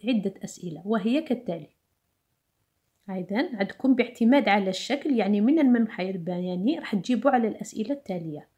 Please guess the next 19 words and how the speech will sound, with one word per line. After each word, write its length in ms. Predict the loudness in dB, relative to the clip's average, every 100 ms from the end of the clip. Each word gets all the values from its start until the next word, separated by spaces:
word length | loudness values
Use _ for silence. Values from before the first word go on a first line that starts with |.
| _ _ _ _ _ _ _ -8
إذا 160 | -2 -2
مجموعة 340 | -2 -4 -4
التعريف، 600 | -4 -4 -2 0 -2 -4 -10
الصور 360 | -6 -2 -2
الأعداد 300 | -2 -4 -2
الطبيعية 520 | -4 -4 -6 -4 -4
التي 160 | -6 -6
تنتمي 400 | -6 -6 -6 -6
إلى 120 | -6
مجموعة 320 | -6 -6 -8
التعريف، 480 | -8 -4 0 0 -2
سوابق 640 | -4 -4 -2 -2 -2 -6
العددين 460 | -4 -4 -4 -4 -4
صفر 320 | -6 -12 -8
وأربعة، 680 | -6 -4 -4 -2 0 0 0 -8 _ _
اتجاه 300 | -4 -2 -2
تغير 400 | -2 -2 0 0
الدالة 460 | -2 -4 -2 -2 -4
F، 340 | 0 0